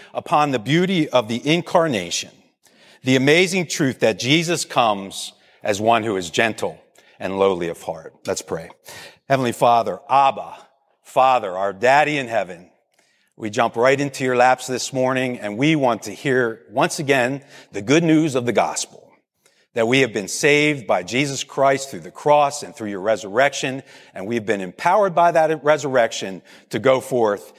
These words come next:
in works of service unto your will. Empower us, Lord. Give us ears that can hear and hearts that can obey. For we pray it for your glory in Jesus' name. Amen.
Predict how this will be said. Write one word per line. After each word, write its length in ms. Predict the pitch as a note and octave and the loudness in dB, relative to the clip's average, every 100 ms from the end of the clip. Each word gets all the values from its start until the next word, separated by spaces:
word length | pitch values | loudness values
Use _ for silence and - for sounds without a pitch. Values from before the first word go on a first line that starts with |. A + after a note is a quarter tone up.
| _ | _
in 140 | C3 G#2+ | -10 -2
works 300 | A2 G#2+ G#2+ | -2 -2 -8
of 80 | |
service 680 | - G#2+ G2+ F2+ F2 - - _ _ | -6 -4 -4 -6 -10 -12 -12 _ _
unto 280 | A2+ G#2 G#2+ | -8 -6 -4
your 120 | F#2 | -4
will. 380 | F2 F2+ E2+ D2+ _ _ _ _ _ _ - | -4 -2 -2 -4 _ _ _ _ _ _ -6
Empower 460 | B2 - D#3 D#3 | -4 0 2 2
us, 200 | A#2+ - | 0 -2
Lord. 300 | A2+ B2 B2 | -2 0 2
Give 140 | B2 A2 | 2 0
us 120 | - | 0
ears 240 | D3 E3+ C#3+ | 2 2 2
that 160 | D3+ | 0
can 160 | D#3+ C#3 | 0 -4
hear 420 | G#2+ F#2+ F#2 F2+ _ _ _ - | -4 -2 -2 -6 _ _ _ -16
and 120 | F#2+ | -2
hearts 280 | A2 G#2+ - | 2 2 0
that 160 | G2+ | -4
can 140 | - G#2 | -2 -4
obey. 500 | G#2 F2 D#2+ D2+ - _ _ _ _ | -4 -6 -10 -12 -18 _ _ _ _
For 120 | F#2 | -4
we 80 | F#2+ | 0
pray 340 | - G#2+ G2 | 4 4 4
it 400 | F2+ - _ _ _ | 0 -4 _ _ _
for 120 | G2+ | 2
your 120 | C3+ | 2
glory 360 | C3 G#2+ G#2 G2+ | 2 2 4 2
in 80 | G2 | 0
Jesus' 420 | G#2 F#2+ F2+ - | -4 -4 -6 -2
name. 460 | G2+ F2+ D#2+ D#2 _ _ _ _ - | -2 -2 -4 -12 _ _ _ _ -8
Amen. 640 | F#2+ F#2+ F#2+ F2+ E2 D#2 | -6 0 2 2 -2 -12